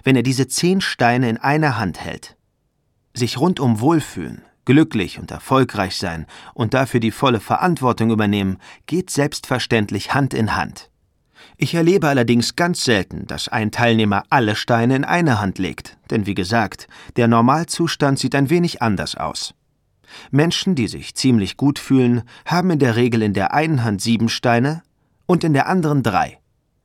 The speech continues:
Manchmal ist die Verteilung fünf zu fünf, wenn die Beziehung zum Lebenspartner, zu den Kindern, zum Chef oder zu den Kollegen oder Kunden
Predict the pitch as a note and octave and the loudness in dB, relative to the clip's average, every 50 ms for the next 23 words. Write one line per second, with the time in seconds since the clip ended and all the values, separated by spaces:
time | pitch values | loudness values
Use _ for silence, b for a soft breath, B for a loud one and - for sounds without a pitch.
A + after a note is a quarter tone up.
0 | B B B B B C#3+ C#3+ C#3 C3 - - C#3+ C#3+ D3 C#3+ - - - - - | B B B B B 2 2 2 2 0 0 0 2 0 0 -2 -4 -6 -6 -6
1 | D#3+ - - D#3+ D#3+ D#3+ D#3 D3+ - - E3 D#3+ - - - - - D3+ - - | -6 -4 -2 -2 0 0 0 -2 -2 -2 -2 -2 -2 -4 -6 -6 -6 -6 -2 2
2 | E3+ C3+ F#2 - - - - B B B B B B - G2 F2+ E2 D#2 - - | 2 2 2 0 -6 -14 -20 B B B B B B -8 -6 -6 -6 -8 -10 -8
3 | - - - B2 A#2+ G#2+ G2 - - G2 F2+ F#2 A2 B2 B2+ A#2+ A2 - - - | -4 0 2 2 2 2 0 -2 -4 -4 -2 0 0 0 0 0 -4 -4 -4 -2
4 | - G2 A#2 - G2 F2+ E2 D#2 B B B B - - A2+ A2+ G#2 - - - | 0 0 0 -2 -4 -6 -6 -6 B B B B -6 -4 -2 -2 -2 -2 0 0
5 | D3+ D3+ C3+ A#2 F2+ E2 D#2+ B B B - - B2+ A#2 A2 - - C#3+ D3+ D3+ | 2 2 2 0 -2 -4 -8 B B B -4 -2 0 0 0 0 0 -2 -2 -2
6 | - - - - D#3 E3+ F3 E3 - - C#3+ C#3 C3 A#2 - A#2+ A2 A2 C#3 D#3+ | -6 -12 -8 -4 -4 -2 -2 -4 -2 0 0 0 0 0 0 0 2 2 2 2
7 | D#3+ - B2 G2+ E2 D2+ - - - - C#3+ D3 D3 C#3+ - - A2+ G#2+ | 2 2 0 -2 -4 -4 -8 -10 -2 2 4 6 6 4 2 0 -4 -4